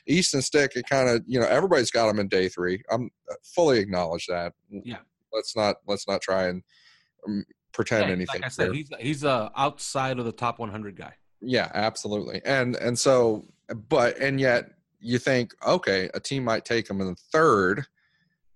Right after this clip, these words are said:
Speaker 1: just because they're gonna wanna get him a little earlier than everybody else is gonna be looking into him,
Speaker 2: Mm-hmm.
Speaker 1: right? And then you're thinking, "Well, if that team are really hot on him, they may be feeling nervous about him toward the end of the second."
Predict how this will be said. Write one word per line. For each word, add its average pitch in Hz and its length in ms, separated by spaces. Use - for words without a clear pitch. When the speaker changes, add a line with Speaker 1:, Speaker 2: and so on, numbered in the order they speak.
Speaker 1:
just 110 320
because 101 800
they're 98 160
gonna 98 200
wanna 95 280
get 95 180
him 92 320
a 95 60
little 104 320
earlier 101 480
than 90 160
everybody 90 420
else 87 220
is - 80
gonna 85 200
be 87 120
looking 85 340
into 85 240
him, - 100
Speaker 2:
Mm-hmm. 214 140
Speaker 1:
right? 196 260
And 113 140
then 135 180
you're 123 80
thinking, 98 340
"Well, 135 340
if - 120
that 202 240
team 117 220
are 92 100
really 156 260
hot 90 260
on 87 140
him, 87 260
they 202 120
may 175 200
be 107 140
feeling 98 380
nervous 104 380
about 87 280
him 87 280
toward 101 220
the 95 120
end 98 160
of 80 80
the - 60
second." 110 240